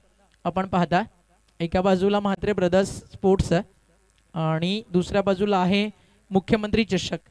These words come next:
तर प्रणय, म्हात्रे brothers किंवा मुख्यमंत्री चषक असं call आपल्याला करायचा आहे. पाच ओव्हरची match आहे. अ, साहेबांच्या हस्ते आपण करतो toss आणि call आहे म्हात्रे brothers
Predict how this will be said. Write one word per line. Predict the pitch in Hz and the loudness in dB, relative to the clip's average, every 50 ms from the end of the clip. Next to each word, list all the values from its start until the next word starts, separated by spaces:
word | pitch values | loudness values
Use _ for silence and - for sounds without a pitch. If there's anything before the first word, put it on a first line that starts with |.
| _ _ _ _ _ _ _ - | _ _ _ _ _ _ _ -8
तर | 196 | -6
प्रणय, | 175 185 190 185 208 226 | -4 -2 -2 0 0 -2
म्हात्रे | 233 220 208 190 - 220 | -2 -4 -4 -2 0 0
brothers | 233 240 233 208 233 233 226 - | 0 0 0 0 -2 -2 -2 -4
किंवा | 233 214 220 | -4 -4 -4
मुख्यमंत्री | 220 208 196 - - 226 214 214 214 214 208 208 214 220 226 247 - - - | -4 -4 -4 -2 0 0 0 0 -2 -2 0 2 2 2 2 0 -4 -6 -4
चषक | 196 - - 226 208 - | -4 -2 -2 -4 -4 -4
असं | 202 - 226 - | -6 -6 -8 -4
call | - 202 202 208 | 0 2 4 4
आपल्याला | 214 202 214 208 208 214 | 4 2 0 -2 -2 -2
करायचा | - 185 175 180 202 196 202 | -2 0 0 0 0 0 0
आहे. | 185 214 - _ _ _ _ _ _ _ _ _ _ _ - | -2 -2 -4 _ _ _ _ _ _ _ _ _ _ _ 0
पाच | 190 196 208 - | 0 2 2 2
ओव्हरची | 220 214 202 - 233 | 2 0 0 0 -2
match | 214 196 180 170 175 170 - 185 | -4 -2 -4 -6 -4 -4 -4 -4
आहे. | 170 170 - _ _ _ _ _ _ _ _ _ _ _ _ _ _ _ _ _ _ _ _ _ _ _ _ _ _ _ _ _ _ _ _ _ _ _ _ _ _ _ _ _ _ _ _ _ _ _ _ _ _ _ _ _ _ _ - | -6 -6 -8 _ _ _ _ _ _ _ _ _ _ _ _ _ _ _ _ _ _ _ _ _ _ _ _ _ _ _ _ _ _ _ _ _ _ _ _ _ _ _ _ _ _ _ _ _ _ _ _ _ _ _ _ _ _ _ -6
अ, | 156 165 | -6 -6
साहेबांच्या | - - - 165 165 175 185 185 185 | -4 -6 -6 -4 -4 -2 0 0 0
हस्ते | 180 - - 196 | 0 0 -2 -6
आपण | 180 185 190 | -4 -4 -2
करतो | 190 185 180 - 190 | 0 0 2 2 0
toss | 185 - 180 175 196 214 - - - - _ _ _ _ _ _ _ _ _ _ _ _ _ _ _ _ _ _ _ _ - - - _ _ _ _ _ _ _ _ _ - | 2 4 4 2 2 2 -4 -10 -18 -20 _ _ _ _ _ _ _ _ _ _ _ _ _ _ _ _ _ _ _ _ -20 -20 -20 _ _ _ _ _ _ _ _ _ -4
आणि | 170 165 170 180 202 - _ - | -2 -2 0 -2 -4 -4 _ 0
call | 185 175 196 226 220 | 2 4 4 6 4
आहे | 208 254 - - _ _ _ _ _ _ _ _ _ _ _ _ _ _ _ _ _ - | 4 2 -2 -6 _ _ _ _ _ _ _ _ _ _ _ _ _ _ _ _ _ -10
म्हात्रे | 185 190 190 185 185 - 220 247 | -4 -2 0 0 2 4 4 4
brothers | 233 220 175 165 202 226 - | 4 4 2 2 0 0 -2